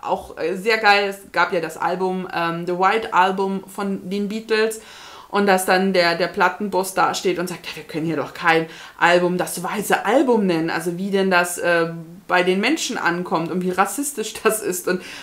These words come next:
man sitzt so da und denkt sich, „Äh, ja, da haben sich vor fünfzig Jahren andere aber keinen Kopf gemacht.“ Vor allem hatte es ja gar nicht diese Bedeutung und also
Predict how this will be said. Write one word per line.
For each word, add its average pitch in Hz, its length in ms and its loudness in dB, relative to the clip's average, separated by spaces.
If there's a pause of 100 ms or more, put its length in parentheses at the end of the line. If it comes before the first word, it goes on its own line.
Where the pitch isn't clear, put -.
(160)
man 202 280 0
sitzt 277 320 -2
so 254 80 2
da 254 360 10
und 240 120 0
denkt 233 160 -4
sich, 247 260 -6 (100)
„Äh, 180 40 -4 (400)
ja, 180 180 0
da 175 120 -2
haben 240 120 -4
sich 269 160 -6
vor 294 120 -4
fünfzig 285 420 -6
Jahren 269 220 4
andere 254 480 4
aber 247 180 0
keinen 269 300 0
Kopf - 240 -4
gemacht.“ 170 300 -4
Vor - 120 4
allem 240 260 6
hatte 247 160 6
es 226 160 0
ja 208 120 2
gar 196 200 2
nicht 220 200 -8
diese 202 180 -4
Bedeutung 196 600 -2
und 190 200 -6 (380)
also 202 380 4